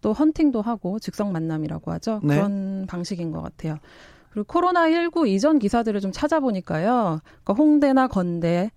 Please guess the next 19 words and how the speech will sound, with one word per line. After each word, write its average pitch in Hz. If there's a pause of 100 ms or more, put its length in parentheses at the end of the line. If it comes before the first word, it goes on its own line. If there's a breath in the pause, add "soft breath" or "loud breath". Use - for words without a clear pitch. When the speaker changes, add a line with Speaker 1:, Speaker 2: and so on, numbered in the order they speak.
(100)
Speaker 1:
그리고 185
강남 190
같은 247
번화가에서 170 (560 soft breath)
뭔가 214 (160)
긴 285
줄이 233
늘어져 233
있는 247
술집을 302
보셨다면 208
강남, 185 (160)
감성주점일 196
확률이 247
높다고 185
합니다. 156 (680 soft breath)
Speaker 2:
헌팅 269
술집은 139
뭐예요? 101